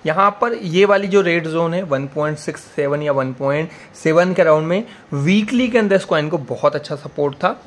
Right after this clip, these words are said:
जिसको इस कॉइन ने मेंटेन किया और वहाँ से bounce back देखने को मिला। अब यहाँ से इस week में एक अच्छी खासी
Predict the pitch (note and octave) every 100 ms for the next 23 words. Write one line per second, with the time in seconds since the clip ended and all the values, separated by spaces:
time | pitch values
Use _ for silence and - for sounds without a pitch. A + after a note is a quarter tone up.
0 | - D3+ D3+ F#3 D#3 - C3 B2 B2 A#2
1 | A#2 D#3 D3 F3+ G3 C#3+ B2 A2 B2 -
2 | G3+ - - - D3+ E3 D#3+ C3+ C#3 B2+
3 | B2 B2+ A#2+ A#2+ A#2 A2 - - - F3
4 | A3 A3+ G3 D#3 F3+ F3+ G3+ G3+ G#3 G3
5 | F#3+ G3+ F3 F3+ E3 F3 F3+ - E3 -
6 | C#3+ - F#3 D#3+ C#3+ C#3+